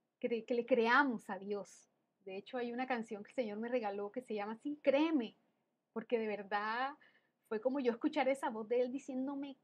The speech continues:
"Créeme, o sea, yo, yo puedo hacer esto, yo puedo hacer lo otro, pero yo necesito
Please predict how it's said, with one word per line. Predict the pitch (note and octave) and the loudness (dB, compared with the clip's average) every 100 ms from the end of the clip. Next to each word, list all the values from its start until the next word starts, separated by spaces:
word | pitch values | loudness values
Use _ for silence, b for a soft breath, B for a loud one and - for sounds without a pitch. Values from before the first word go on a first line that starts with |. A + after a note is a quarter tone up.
| A#3 - | -14 -4
"Créeme, | C4+ D#4 F#4+ G#4+ F4 B3+ | -2 0 0 -2 -4 -4
o | A#3+ | -4
sea, | C#4+ C4 | -2 -2
yo, | A3+ G#3+ | -4 -6
yo | A3 A#3+ | -6 -6
puedo | - C#4 D#4 | -2 2 2
hacer | F4+ D#4+ C#4 | 0 -2 0
esto, | C4+ C4 | -2 -4
yo | A3+ | -6
puedo | A#3 C#4 | -4 -4
hacer | D4 D#4+ | -4 -4
lo | D#4 | -2
otro, | D4+ B3+ | -2 0
pero | A#3+ | 0
yo | A3+ A#3 | 0 -2
necesito | D4 D#4 B3 - G#4+ - | -2 -2 -4 -6 -8 -8